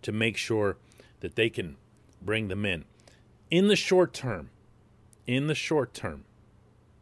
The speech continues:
what has me the most upbeat, just in an intangible sense, is listening to how,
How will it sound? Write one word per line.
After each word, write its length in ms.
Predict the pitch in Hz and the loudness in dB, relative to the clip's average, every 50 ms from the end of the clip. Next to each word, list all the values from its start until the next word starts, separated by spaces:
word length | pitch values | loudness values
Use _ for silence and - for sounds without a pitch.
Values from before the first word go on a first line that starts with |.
| _ _ - - _ _ - - _ - - _ _ _ _ _ _ _ _ _ _ - | _ _ -20 -20 _ _ -20 -20 _ -20 -20 _ _ _ _ _ _ _ _ _ _ -10
what 180 | - - 113 113 | -4 -2 -2 0
has 320 | 98 117 131 139 139 127 | 2 4 4 4 4 2
me 180 | 131 135 135 131 | 0 0 0 0
the 80 | 117 113 | 0 0
most 360 | 117 123 123 131 127 - - - - | 2 2 2 2 0 -2 -6 -8 -4
upbeat, 680 | - 160 156 - - - - 143 143 110 - - - - - | -4 -4 -4 -6 -10 -4 0 2 2 2 0 -6 -14 -16 -6
just 240 | - - 247 - - | -2 0 0 2 2
in 100 | 220 190 | 2 2
an 80 | 170 156 | 2 2
intangible 720 | 143 123 107 - - 151 143 139 139 120 123 104 104 92 | 0 0 -2 -2 -2 -2 0 0 0 -2 -2 -2 -4 -4
sense, 500 | - - - 95 73 - - - - - - - - - - - - - - - - - - - | -4 -4 -4 -6 -6 -6 -8 -8 -8 -8 -12 -18 -20 -20 -20 -20 -20 -20 -20 -20 -20 -20 -6 -4
is 200 | 123 113 - - | -4 -4 -4 -6
listening 680 | 95 101 113 139 165 147 - - 135 113 98 85 76 - - _ _ _ - - - - - - - _ _ - | -10 -4 0 0 0 0 0 -2 -4 -4 -4 -6 -8 -10 -16 _ _ _ -20 -20 -20 -20 -20 -20 -20 _ _ -16
to 140 | - - 92 | -14 -10 -8
how, 560 | - - - 127 127 131 131 127 120 113 92 | -8 -4 0 2 4 6 6 6 6 4 2